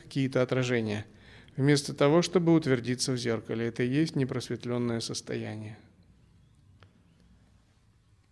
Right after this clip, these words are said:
И иногда при передаче прямого видения в естественное состояние мастер показывает зеркало.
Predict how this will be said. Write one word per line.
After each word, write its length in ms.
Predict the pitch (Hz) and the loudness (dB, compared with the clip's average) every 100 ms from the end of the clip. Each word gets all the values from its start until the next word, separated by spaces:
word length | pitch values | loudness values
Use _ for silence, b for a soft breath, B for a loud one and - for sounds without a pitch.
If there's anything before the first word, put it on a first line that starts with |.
| _ _ _ _ _ _ _ _ _ _ _ _ - - | _ _ _ _ _ _ _ _ _ _ _ _ -20 -16
И 340 | 123 120 113 120 | -8 -4 -2 0
иногда 540 | 143 156 185 220 - - - b b b b b _ _ _ _ _ _ _ _ | 2 8 8 8 4 -12 -20 b b b b b _ _ _ _ _ _ _ _
при 200 | 139 156 | 2 4
передаче 640 | 156 151 165 165 175 - 123 | 4 2 4 8 8 8 0
прямого 520 | - 131 151 156 131 | 0 4 8 8 8
видения 560 | 123 135 160 190 190 175 | 6 4 6 8 6 4
в 40 | |
естественное 680 | 135 127 151 143 - 135 123 | 2 0 2 0 0 -2 0
состояние 720 | - - 139 131 165 190 175 | -2 -2 2 6 6 6 4
мастер 400 | 143 165 165 147 | 4 4 4 0
показывает 640 | - 113 127 131 120 117 | -2 -4 -2 -2 -2 -4
зеркало. 560 | 110 123 - - 120 117 | -4 -4 -4 -10 -10 -12